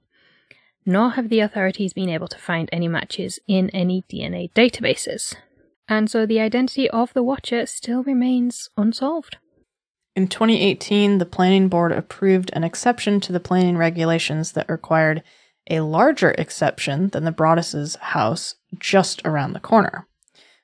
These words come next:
Speaker 2: Uh, but we don't know the details of that situation. But needless to say, the Broadduses were, uh, angered by this larger exception and felt that they had been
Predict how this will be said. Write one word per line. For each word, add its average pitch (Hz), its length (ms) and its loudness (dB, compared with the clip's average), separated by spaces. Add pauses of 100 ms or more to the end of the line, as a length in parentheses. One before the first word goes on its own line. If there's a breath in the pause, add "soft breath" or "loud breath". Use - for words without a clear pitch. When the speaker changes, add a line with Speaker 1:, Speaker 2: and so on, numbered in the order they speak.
(140 soft breath)
Speaker 2:
Uh, 160 140 4
but 160 200 2
we 160 180 0
don't 156 360 -2
know 143 160 -2
the - 80 -6
details - 540 -6
of - 60 -8
that - 180 -2
situation. - 760 0 (1400)
But - 140 -14
needless 311 340 4
to 262 80 -4
say, 190 500 0 (220)
the - 80 -12
Broadduses 226 560 -2
were, 320 480 0 (160)
uh, 190 380 2 (180)
angered 302 560 0 (220)
by 175 180 2
this 165 240 -6
larger 165 380 2
exception - 760 -8 (640 soft breath)
and 185 180 4
felt 170 300 2
that 165 200 -2
they 160 160 0
had 165 220 -4
been 151 220 -4